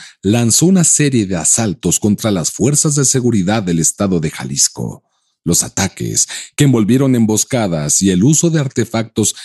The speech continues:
explosivos improvisados, causaron la muerte de quince policías y tres civiles. Además de los ataques a la aplicación de la normativa, el C J N G también ha sido responsable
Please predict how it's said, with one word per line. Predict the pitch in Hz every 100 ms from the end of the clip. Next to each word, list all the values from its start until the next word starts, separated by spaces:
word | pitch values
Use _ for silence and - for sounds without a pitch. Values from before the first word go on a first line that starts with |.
| -
explosivos | - 78 - - 76 - 180 143 82
improvisados, | 78 76 92 92 - 139 104 95 101 - - - -
causaron | 160 143 180 175 185
la | 156
muerte | 120 147 147 170
de | 131 98 -
quince | 175 196 - 180
policías | 185 180 165 - 107 101 104 90
y |
tres | - 95 101
civiles. | - 101 87 64 64 64 - - - _ _ _ -
Además | 73 78 92
de | 92
los | 117 117
ataques | 135 147 120 95 90 - - -
a | 123
la | 131 107
aplicación | 107 120 120 - 90 - 135 175
de | 175
la | 160
normativa, | 156 127 113 - 151 147 127 131 - - -
el | 101 101
C | -
J | 104 - 104 101
N | 104 107
G | 104 147
también | - 107 107
ha | 104
sido | - 120
responsable | 107 98 - 85 76 - 104 90 92